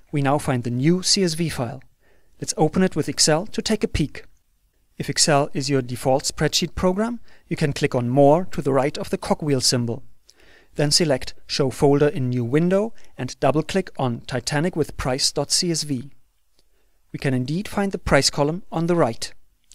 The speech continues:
And it isn't the only new column. Compared to Titanic dot C S V,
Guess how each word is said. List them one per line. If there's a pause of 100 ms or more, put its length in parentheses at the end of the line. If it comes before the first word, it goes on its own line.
(480)
And
it
isn't
the
only
new
column. (800)
Compared (120)
to
Titanic
dot
C
S
V,